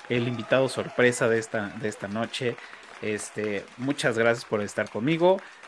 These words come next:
Muchas gracias a todos los que nos dejaron entrar a sus adminículos digitales. Y les recordamos que todos los jueves a las doce del día un nuevo episodio y pueden seguirnos en cualquiera de nuestras redes sociales, este,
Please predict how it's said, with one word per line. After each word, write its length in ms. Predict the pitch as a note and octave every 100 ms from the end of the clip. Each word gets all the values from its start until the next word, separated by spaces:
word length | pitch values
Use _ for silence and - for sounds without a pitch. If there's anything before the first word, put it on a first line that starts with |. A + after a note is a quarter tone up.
| -
Muchas 340 | B2 F3+ F#3+
gracias 300 | C#3 C3 B2+
a 20 | -
todos 160 | A2+
los 120 | A2+
que 80 | -
nos 260 | G#2+ G#2 -
dejaron 360 | A#2+ A#2+ A#2+ A2+
entrar 440 | G#2 A2 A2 A2 -
a 120 | A2
sus 260 | - G2+
adminículos 640 | A2+ A2 A2+ C3 - A2 A2
digitales. 580 | G#2 A#2 F#3 F#3 A3 -
Y 300 | E3 F3+ G#3+ - -
les 260 | D3+ C3 A#2
recordamos 520 | B2+ C#3+ D#3+ F#3 F#3
que 120 | D#3+
todos 240 | D#3 G3+
los 160 | G#3 F#3+
jueves 420 | - F#3+ G3 G3 -
a 80 |
las 160 | C#3 C3+
doce 180 | E3 -
del 120 | D3+
día 160 | D#3 D#3+
un 80 | D#3
nuevo 160 | D#3
episodio 520 | D3 A2+ F3 F#3+ A3+ A#3+ - _
y 80 | C#3+
pueden 200 | C#3+ D3
seguirnos 360 | D3 C#3 C#3+ -
en 100 | A2+
cualquiera 600 | A#2 A#2 D#3 E3+ F#3 -
de 420 | C3 C3+ D#3 F#3 - - - -
nuestras 460 | B2+ A#2+ - A2+
redes 220 | A#2+ C#3+
sociales, 720 | C3 G#2+ - E3+ G#3 B3+ - - _ _ _ _ _ _ _ -
este, 760 | - B2+ G#2+ - A#2+ A2 A2 -